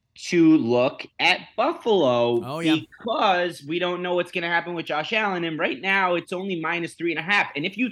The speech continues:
Speaker 1: think, like I do, Josh Allen's gonna play,
Speaker 2: Mm-hmm.
Speaker 1: then that's a steal.
Speaker 2: Yeah, yeah,
Speaker 1: That,
Speaker 2: exactly.
Speaker 1: that's an absolute steal at minus three and a half. However,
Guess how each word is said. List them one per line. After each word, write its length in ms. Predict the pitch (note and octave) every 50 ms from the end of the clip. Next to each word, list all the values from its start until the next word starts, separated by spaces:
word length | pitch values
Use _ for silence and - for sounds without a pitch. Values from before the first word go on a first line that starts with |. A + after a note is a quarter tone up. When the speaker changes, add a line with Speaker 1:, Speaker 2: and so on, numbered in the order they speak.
| -
Speaker 1:
think, 380 | - C4 C#4 G#3+ F#3 F3+ - - - -
like 260 | A#2+ C#3+ E3 E3+ - -
I 180 | D3+ F3 G3
do, 360 | G#3 D#3 D3 C#3+ C3+ C3 C3 C3
Josh 300 | - C#3+ C#3+ D#3+ - -
Allen's 300 | D#3+ E3 E3 E3 D#3 C3+
gonna 180 | C3+ D3 C#3 B2
play, 600 | - - F#3+ G#3 G#3 E3+ C#3 C#3 C3+ C3 - - _ _ -
Speaker 2:
Mm-hmm. 140 | D3+ C#3 D#3+
Speaker 1:
then 140 | - C3+ D3+
that's 240 | F#3+ B3 C4+ - -
a 40 |
steal. 400 | - - - G3+ F3+ C#3+ - - - _ _ _ _ _ _ _ _ _ _ _ _ _
Speaker 2:
Yeah, 160 | - D3+ C#3+ - - _ _ _
yeah, 100 | - F#3+
Speaker 1:
That, 40 | -
Speaker 2:
exactly. 340 | F3 D3 E3 E3+ E3+ D#3 -
Speaker 1:
that's 240 | E3+ E3+ F3 - F#3+
an 160 | E3 - - - _ _ _ -
absolute 460 | A3 G#3+ G#3 - - G3+ F#3+ E3 -
steal 240 | - - F#3 F3 D#3+
at 120 | D3 A#2+
minus 300 | C#3+ C#3+ C#3 C#3 C3+ C3+
three 160 | - D3+ D3
and 100 | C#3+ D3
a 40 | C#3+
half. 140 | B2 B2 - - - _ _ _
However, 680 | - A3+ A#3+ A#3+ A#3+ A#3+ A#3+ A#3 A#3 A#3+ A#3+ A#3+ -